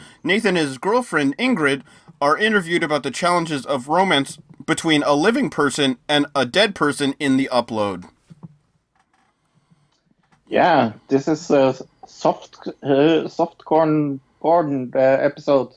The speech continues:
Speaker 2: Also, it's extremely cringe.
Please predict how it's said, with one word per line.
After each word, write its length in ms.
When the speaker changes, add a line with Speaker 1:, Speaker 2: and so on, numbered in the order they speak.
Speaker 2:
Also, 640
it's 520
extremely 680
cringe. 680